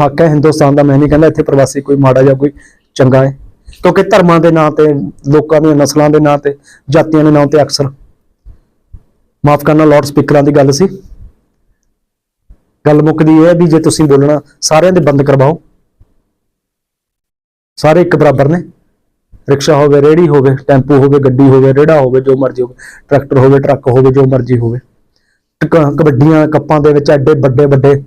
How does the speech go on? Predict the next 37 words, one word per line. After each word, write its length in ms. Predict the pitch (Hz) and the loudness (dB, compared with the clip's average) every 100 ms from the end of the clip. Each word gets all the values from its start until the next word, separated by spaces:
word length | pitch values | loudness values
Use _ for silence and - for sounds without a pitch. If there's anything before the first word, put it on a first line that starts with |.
| _ _ _ _ _ _ - | _ _ _ _ _ _ -2
ਵੱਡੇ 240 | 151 151 | 0 2
ਪੱਧਰ 320 | 156 147 185 175 | 0 0 -2 -2
ਤੇ 80 | 156 - - _ _ _ _ _ _ _ _ | -4 -4 -18 _ _ _ _ _ _ _ _
ਲਾਊਡ 160 | 143 139 | -2 0
ਸਪੀਕਰ 340 | 143 147 156 | -2 -4 0
ਲੱਗਦੇ 280 | 139 135 135 | 2 2 0
ਨੇ। 100 | 127 - _ _ _ _ _ _ _ | -4 -8 _ _ _ _ _ _ _
ਸਵਾਦ 300 | - 156 156 | -4 0 0
ਤਾਂ 80 | 170 | 0
ਉਸ 120 | 165 | 0
ਗੱਲ 160 | 170 151 | 0 0
ਦਾ 80 | 156 | 0
ਨਾ 80 | |
ਵੀ 80 | 170 | 0
ਠੀਕ 320 | 127 - 165 | -2 -2 -2
ਹੈ, 60 | 180 | 0
ਸਾਰੇ 260 | 170 165 196 | 0 0 0
ਇੱਕ, 180 | - | -2
ਇੱਕ 240 | - 143 160 | -4 -2 -2
ਬਰਾਬਰ 300 | 151 143 147 | -2 -2 -2
ਹੋਣ 180 | 120 127 | -2 -4
ਨਾ। 80 | 143 _ _ _ _ _ _ _ _ | -8 _ _ _ _ _ _ _ _
ਕਿ 100 | 160 | -2
ਪਹਿਲਾਂ 240 | 160 147 190 | 0 2 2
ਨਹੀਂ 100 | 220 | 0
ਸੀ 120 | 202 | 0
ਕਬੱਡੀ 240 | 190 170 | 0 0
ਕੱਪ 220 | 175 170 160 | 0 -2 0
ਹੁੰਦੇ? 280 | 151 151 - _ _ _ _ _ _ _ _ - _ _ _ | -2 -4 -12 _ _ _ _ _ _ _ _ -20 _ _ _
ਢੰਗ 160 | 208 185 | 0 0
ਤਰੀਕੇ 320 | 170 160 156 | 2 0 2
ਨਾਲ, 140 | 160 | -2
ਠੀਕ 260 | 180 196 196 | 0 -2 0
ਹੈ, 160 | 120 104 - _ _ _ - | -4 -4 -18 _ _ _ -2
ਢੰਗ 140 | 175 | 0
ਤਰੀਕੇ 340 | 170 143 139 131 | 0 0 0 -2
ਨਾਲ 200 | 110 | -2